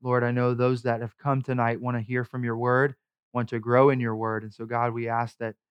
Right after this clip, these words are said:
that, uh, you would be glorified and you would be honored tonight through the message of your word.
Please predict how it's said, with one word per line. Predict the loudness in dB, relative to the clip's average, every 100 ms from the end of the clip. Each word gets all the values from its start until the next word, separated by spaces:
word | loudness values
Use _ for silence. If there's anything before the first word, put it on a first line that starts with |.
| _ _ _
that, | -8 -6 -8 -18
uh, | -20 _ _
you | 0 0
would | 2
be | -2
glorified | 0 2 2 0 -4 -4 -8
and | -16 -20 -12
you | -4
would | -4 -2
be | -4
honored | -2 0 -2 -6
tonight | -8 -8 -8 -8
through | -8 -6 -8 _ _ _ -6
the |
message | 0 0 0 -6 -4
of | -6 -4
your | -4 -4
word. | -4 -6 -8